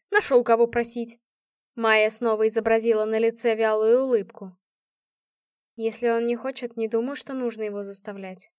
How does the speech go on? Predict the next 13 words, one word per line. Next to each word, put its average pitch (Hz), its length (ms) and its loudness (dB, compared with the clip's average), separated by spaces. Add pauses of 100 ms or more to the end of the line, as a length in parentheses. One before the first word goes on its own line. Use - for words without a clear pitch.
(800)
«Ну, 254 220 -4
давай 254 240 4
хотя - 240 -4
бы 381 100 -6
попытаемся». 208 960 -2 (520)
Томми 208 280 0
осторожно 214 520 0
стянул 220 340 -2
со 220 100 -10
столешницы 214 640 -2
своё 214 320 -2
пиво, 214 420 -4
склонился, 226 720 -6